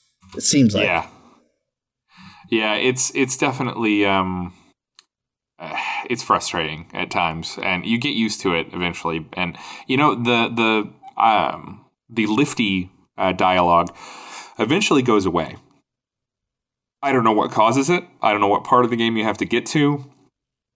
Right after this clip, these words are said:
Speaker 2: for it to stop telling you that, but eventually it just stops doing it. But other things in the world still do it, uh, like these obstacles where you, uh, you have to run through them with the Pegasus boots and, and hit 'em with your sword.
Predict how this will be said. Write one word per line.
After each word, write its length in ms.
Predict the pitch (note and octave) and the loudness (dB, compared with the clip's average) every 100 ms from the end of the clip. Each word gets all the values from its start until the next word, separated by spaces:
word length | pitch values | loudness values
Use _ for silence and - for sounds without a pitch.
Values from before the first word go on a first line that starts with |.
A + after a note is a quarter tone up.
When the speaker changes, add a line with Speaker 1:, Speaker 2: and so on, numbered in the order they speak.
| _ - | _ -16
Speaker 2:
for 220 | B2+ C#3+ | -2 2
it 80 | C3 | 2
to 60 | - | 2
stop 260 | B2 - | 0 -2
telling 260 | - B2 C#3 | 0 0 2
you 120 | C#3+ | 2
that, 240 | D3+ D3+ | 2 0
but 100 | A#2 | 0
eventually 600 | A2 B2 B2+ D#3+ D#3+ E3 - | 0 0 0 2 2 2 0
it 100 | A2+ | -2
just 220 | - A#2 | -2 0
stops 260 | - G#2+ - | 2 2 2
doing 280 | F#2+ E2 | 0 0
it. 120 | C#2+ - _ _ _ _ _ | -4 -18 _ _ _ _ _
But 140 | B2+ B2 | -6 0
other 220 | C#3 G3 | 2 2
things 320 | F#3 A2+ G2 | 0 -2 -4
in 60 | F#2+ | -4
the 80 | E2+ | -6
world 400 | D#2+ D#2 D#2 - _ _ _ _ _ _ _ _ | -6 -8 -10 -16 _ _ _ _ _ _ _ _
still 280 | - - B2+ | -6 2 2
do 180 | B2 D#2+ | 4 0
it, 140 | - - | -4 -10
uh, 260 | - F#2 F2+ | -4 0 2
like 200 | G#2 G2 | 2 0
these 180 | G#2+ G#2 | 0 0
obstacles 520 | G2+ G2+ - G#2 G2 - | 2 0 -2 -2 -2 0
where 360 | F2+ F2 E2+ - - - _ | 0 2 0 -4 -18 -20 _
you, 640 | - F2+ F#2 F2+ F2+ F2 E2 | -14 -4 0 2 2 0 0
uh, 180 | F2 E2+ | 0 0
you 160 | E2 F#2 | -2 -2
have 160 | G2+ | -2
to 80 | - | -2
run 280 | F2+ F#2 F2 | 2 2 2
through 280 | - G2 F#2+ | -2 0 0
them 440 | F#2+ E2+ E2 D2 | 0 -2 -6 -4
with 300 | F2 F2 - | -2 -2 -4
the 240 | F#2+ F2 E2 | -4 -4 -4
Pegasus 500 | - G2+ G2+ F2+ - | -6 -4 -4 -6 -6
boots 420 | D2+ C2 - - | -10 -10 -10 -8
and, 280 | F2 D#2+ D2+ | -6 -6 -8
and 180 | E2 D#2+ | -10 -6
hit 120 | F#2 | -6
'em 80 | D#2+ | -6
with 120 | D#2+ | -8
your 80 | D2+ | -8
sword. 380 | - F2 D2+ | -2 0 -2